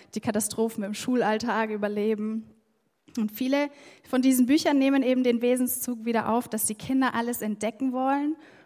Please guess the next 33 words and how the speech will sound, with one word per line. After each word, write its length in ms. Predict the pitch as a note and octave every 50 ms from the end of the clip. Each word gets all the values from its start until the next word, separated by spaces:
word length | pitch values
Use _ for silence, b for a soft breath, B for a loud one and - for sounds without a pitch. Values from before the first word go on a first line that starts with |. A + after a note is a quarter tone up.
| B -
und 80 | A3+
alles 340 | A3 A#3 A#3+ A#3 A3+ - G#3
wissen 340 | A3+ B3 - - F#3 F#3+ F3+
wollen. 460 | F#3 F#3 F3+ - - - G3+ G3 G3 - _ _ _ _ _ _ _ _ _ _ _ _ _ _ _ _ _ _ _ _ -
Aus 180 | G3+ G3+ -
einem 240 | G#3+ G#3+ G#3+ G#3+ A3 B B B B B B _
bekannten 540 | G#3 - - C#4 C#4 C4+ C4+ B3 - - -
Kinderhörspiel, 720 | - D#4+ E4+ F4+ B3 A3+ G#3+ G#3 G#3 G#3+ - - A#3+ B3 B3
Die 100 | B3 A3+
drei 260 | G#3+ - G3 A3 C#4+
vom 240 | - A#3+ A3+ A3+ -
Ast, 380 | G#3+ C#4 F4 - - - B B B B B B B
haben 200 | - C4+ B3+ C4
wir 80 | B3+ A#3
gelernt, 480 | A3 A3 A3+ A3 A3+ B3+ C#4 C#4+ -
dass 200 | G3 G#3+ - -
Neugier 680 | G#3+ G#3+ A#3 A#3 A#3+ C4 C4 - - C#4+ D4 D#4 E4 G4 - - - _ -
die 120 | - -
einzige 420 | G#3+ A3+ C4 - - D#4 - D4+
Gier 360 | D4 - - A#3 A3+ A3+ A3+ A3
ist, 280 | A#3+ C4 - - -
die 100 | C4+ C4
erlaubt 460 | C4 D4 D4 A#3+ G3 F3+ F3+ - -
ist. 300 | - F#3 - - - - - - - - - _ _ _ _ _ _ _ _ _ b b b b b b b b b b b b b b b b b b b
Kinder 280 | - D4+ D4 C#4+ B3+
sind 240 | A3+ G#3+ B3+ D4+ E4+ D#4+
also 240 | D#4+ D#4 D4+ C#4+
neugierig 560 | C#4 C4+ C4+ C#4 C#4+ C#4 D4 C#4+ D4 D4 - A#3+
und 120 | A#3 A3+
sollen 260 | G#3+ A3 A3+ A#3 B3
es 120 | B3 A#3+ -
auch 160 | A#3 A#3 A3
sein. 640 | - - - F#3+ G3 F#3+ F#3+ F#3 F3+ F3+ F3 F#3